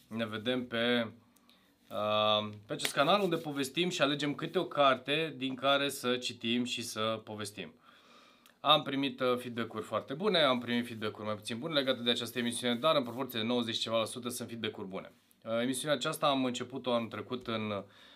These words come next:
în plină pandemie, probabil în luna martie, dacă nu mă înșel, cred că o să împlinim un an, o să verific în calendar să văd când am început, o să sărbătorim un an de când am început această emisiune.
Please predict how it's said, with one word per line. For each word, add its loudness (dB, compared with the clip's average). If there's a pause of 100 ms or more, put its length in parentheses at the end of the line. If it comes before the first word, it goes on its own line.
(360)
în -2
plină 0
pandemie, 4
probabil 4
în 4
luna 4
martie, 2
dacă -2
nu 0
mă 2
înșel, -2
cred -8
că -4
o -2
să -4
împlinim 0
un -2
an, 2
o -2
să -4
verific -4
în -4
calendar 0
să -8
văd -4
când -4
am -2
început, -6
o -4
să -8
sărbătorim -4
un -4
an 0
de -6
când -4
am -4
început -8
această -6
emisiune. -6